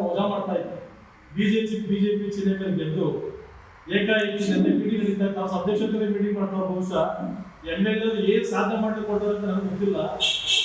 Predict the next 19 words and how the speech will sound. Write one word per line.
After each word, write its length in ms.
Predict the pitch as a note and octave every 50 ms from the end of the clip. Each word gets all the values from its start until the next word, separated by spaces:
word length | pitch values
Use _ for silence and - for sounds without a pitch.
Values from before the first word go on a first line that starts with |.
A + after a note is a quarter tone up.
| - -
ಅವ್ರಿಗೆ 260 | G#3+ A3 A3+ A3+ A3+
ಏನಾದ್ರು 300 | A3+ A3+ A#3 A#3 A3+ A3 - A3+
ಕೂಡ 120 | A3+ A3 G3+ - - - G3+ - - - - - - - - - - - - F3
ಆ 20 | F#3+ G3+
ಥರ 140 | A3+ G#3+ A3+ A3+ G#3+ G#3+ G3+ F#3 - - - - - - -
ಶ್ರದ್ಧೆ 260 | - F#3+ G3 - B3 B3 A#3+
ಮಾಡ್ಬೇಕು 300 | A#3 A3+ A3+ A3+ A#3 G#3+ G#3
ಅನ್ನೋದಿದ್ರೆ, 420 | G#3 G3+ G3 G3 G3 A3+ A#3 G#3+ G3+ G3 - - - - - - - - - -
ನಮ್ 140 | F#3+ G#3 G3 G#3
ಚಿಹ್ನೆ 220 | A#3+ A3 A3+ A#3 A#3 A3+
ಮೇಲೆ 180 | A#3 A3+ A3 G3+ G#3
ಗೆದ್ದವರಲ್ಲ, 360 | F#3+ - A3 A3 G#3 G3+ G3 F#3+
ಅವ್ರ 80 | F#3+ F#3+ G3
ರಾಜೀನಾಮೆ 380 | F#3+ G3 A3 A3+ A3 G#3+ A3 A3 A3
ಕೊಡ್ಸಿ, 280 | A#3+ A#3 - C4+ A#3+ G3 - - - - - - - - - - - - - -
ಅವ್ರ 120 | G3+ G#3+ A3+ A#3+
ಚಿಹ್ನೆ 180 | A#3+ A#3 A#3 A3+ A3+
ಮೇಲೆ 120 | A3+ A3+ A3 B3
ನಿಲ್ಸಿ, 280 | - - - B3+ A#3